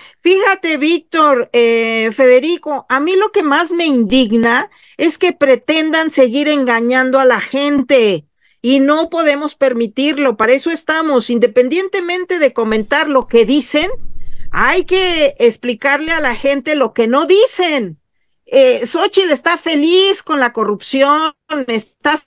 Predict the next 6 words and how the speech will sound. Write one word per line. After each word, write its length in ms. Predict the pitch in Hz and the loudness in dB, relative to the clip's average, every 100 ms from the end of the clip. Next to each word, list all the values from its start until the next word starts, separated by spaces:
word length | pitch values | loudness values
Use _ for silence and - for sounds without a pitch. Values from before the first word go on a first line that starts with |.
| _ | _
feliz 460 | 285 269 262 269 - _ 302 277 _ - 311 _ 330 330 349 359 349 | 2 2 2 -4 -8 _ -14 -14 _ -10 -10 _ -8 -6 0 0 0
con 160 | 277 240 | -2 -2
el 140 | 220 | -4
tráfico 440 | 262 262 294 285 254 | -4 -2 -2 0 2
de 80 | |
influencias, 1000 | 220 202 233 262 320 330 339 302 233 185 | 0 -2 -2 -2 -2 -2 -2 0 -2 -4